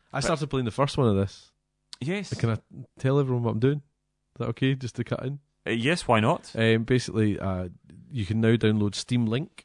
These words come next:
Speaker 1: onto your phone. So Steam Link is usually the wee box that you would get to play, uh, Steam games on your telly via your P C. Uh, they've now released a, a beta app for your phone, so you can now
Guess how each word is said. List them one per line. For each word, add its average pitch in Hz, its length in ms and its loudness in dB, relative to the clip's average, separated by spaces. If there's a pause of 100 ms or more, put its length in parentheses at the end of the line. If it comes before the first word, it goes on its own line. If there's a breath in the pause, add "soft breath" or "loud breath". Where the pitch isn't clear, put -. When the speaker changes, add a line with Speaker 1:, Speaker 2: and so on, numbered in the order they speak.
Speaker 1:
onto 107 200 -6
your 104 80 -6
phone. 147 380 -6
So 127 120 -12
Steam 123 280 -6
Link 113 180 -2
is 104 100 -4
usually 107 300 -4
the 104 60 -4
wee 110 100 -2
box 120 400 -6
that 113 60 -14
you 107 80 -10
would 107 120 -8
get 110 200 -6
to - 60 -16
play, 110 360 -6 (280)
uh, 98 160 -4
Steam 123 260 -2
games 120 260 -2
on 104 100 -2
your 98 100 -4
telly 131 360 -6 (300)
via 98 320 -6
your 101 200 -6
P 110 160 -8
C. 135 280 -8 (680 soft breath)
Uh, 107 120 0
they've 104 120 0
now 113 100 2
released 110 380 -2
a, 98 180 -6
a 101 40 -8
beta 107 340 -8
app 101 260 -12
for 107 100 -10
your 90 220 -8
phone, 110 560 -2
so - 140 -8
you 101 80 -4
can 101 160 -6
now 98 260 -4